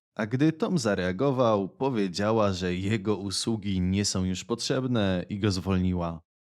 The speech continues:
O wszystkim powiadomiono Marka, który nie przebierał w środkach i poprosił o pomoc rodzinnego prawnika oraz policję.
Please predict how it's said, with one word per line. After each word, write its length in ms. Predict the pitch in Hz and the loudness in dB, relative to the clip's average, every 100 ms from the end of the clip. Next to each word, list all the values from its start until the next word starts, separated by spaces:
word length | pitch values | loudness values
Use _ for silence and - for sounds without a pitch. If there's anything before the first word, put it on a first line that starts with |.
| _ | _
O 100 | - | -8
wszystkim 640 | 101 - 143 - - 123 104 | -2 0 -2 -2 0 0 2
powiadomiono 560 | 107 117 131 156 139 | 0 -2 0 0 0
Marka, 680 | 90 87 101 - 110 107 98 _ | 0 -2 -4 -2 2 2 0 _
który 300 | - - 165 | -14 -4 -2
nie 120 | 170 | 0
przebierał 460 | 180 160 165 208 113 | -2 -2 -2 0 -2
w 60 | - | -2
środkach 640 | - 107 117 - 113 107 | -2 -2 -2 -2 -2 0
i 120 | 104 | -4
poprosił 600 | 98 104 - 107 113 110 95 | -4 -4 -2 -2 -2 -2 0
o 120 | 98 | -2
pomoc 500 | - 98 101 98 - | -2 -2 0 0 -2
rodzinnego 640 | 98 92 98 95 90 98 | -4 -2 -2 0 0 -2
prawnika 640 | - 113 127 135 - 110 | 0 -2 0 -2 0 0
oraz 260 | 98 98 95 | 0 -4 -6
policję. 680 | - 95 92 - - 87 | -6 -4 -4 -4 -2 -2